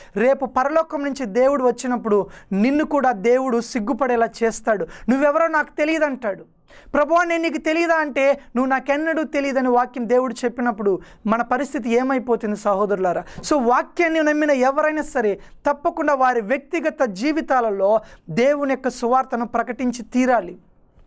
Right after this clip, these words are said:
సువార్త ప్రకటించకపోతే మనము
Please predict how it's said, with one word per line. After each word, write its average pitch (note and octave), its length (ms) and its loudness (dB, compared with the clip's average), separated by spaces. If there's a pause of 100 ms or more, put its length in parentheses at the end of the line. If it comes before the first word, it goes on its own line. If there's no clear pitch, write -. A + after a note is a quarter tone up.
(420)
సువార్త C#4+ 460 2
ప్రకటించకపోతే C#4 1200 -2 (480)
మనము B3+ 580 2